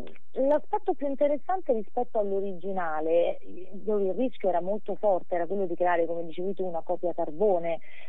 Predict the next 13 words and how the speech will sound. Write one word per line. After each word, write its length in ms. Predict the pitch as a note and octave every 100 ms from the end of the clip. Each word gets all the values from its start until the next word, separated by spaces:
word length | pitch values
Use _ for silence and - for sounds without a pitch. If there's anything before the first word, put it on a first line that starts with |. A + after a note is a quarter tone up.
| -
quindi 580 | - G#3+ G#3+ G3+ G3 G3
un, 720 | F#3 F#3+ F#3 A3 G#3+ G#3+ G#3+
un 460 | G#3 G#3 G#3+ G#3+ G#3 -
prodotto 760 | - B3 A#3 A#3+ A#3+ - A3+ G3
già 160 | G#3+
visto 960 | G3+ G#3 A3+ A3+ - - A3+ A3+ A3+ A3+
che 140 | A3+
rischia 500 | G#3+ A3 G#3 - A3
di 240 | G3 A3 G#3+
annacquare 600 | G#3 G#3+ G#3 A3+ G#3+ G#3+
un 140 | G#3
mercato 500 | G#3 F#3+ A3 G#3+ G3+
già 160 | F#3